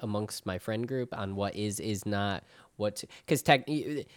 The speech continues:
the main thing of One Piece is it's a thousand fifty chapters long. You know that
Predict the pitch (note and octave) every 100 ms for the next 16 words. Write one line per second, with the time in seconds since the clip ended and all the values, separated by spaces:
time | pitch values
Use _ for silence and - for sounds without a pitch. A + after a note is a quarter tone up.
0 | - D3+ D#3 D3+ C#3 D3 B2+ C3 C3+ C3
1 | B2+ A#2+ A2 - - G#2 A2+ G#2 G#2+ G2+
2 | G2 F#2+ F#2 - G#2 - G2+ F#2+ F#2+ -
3 | F2 A2 F3+ G#3 F#3+ F3+ - - G#2+ G2+
4 | A2+ A2 G#2+ G#2 G2+ -